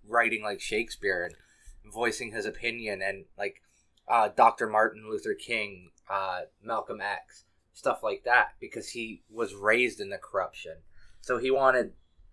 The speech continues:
if you listen to a lot of Pac's music, it's about corruption. Like, uh,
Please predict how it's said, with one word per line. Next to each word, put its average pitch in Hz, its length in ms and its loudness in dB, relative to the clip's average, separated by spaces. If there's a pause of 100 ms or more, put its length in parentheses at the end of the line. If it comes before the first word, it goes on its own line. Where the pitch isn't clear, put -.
(140)
if 131 180 -2
you 131 120 0
listen 139 240 2
to 131 80 2
a - 40 8
lot 110 240 6
of 95 100 -6 (720)
Pac's 110 340 6
music, 104 480 -4 (420)
it's 113 180 0
about 120 440 6
corruption. 117 520 0
Like, 104 260 -6
uh, 90 300 2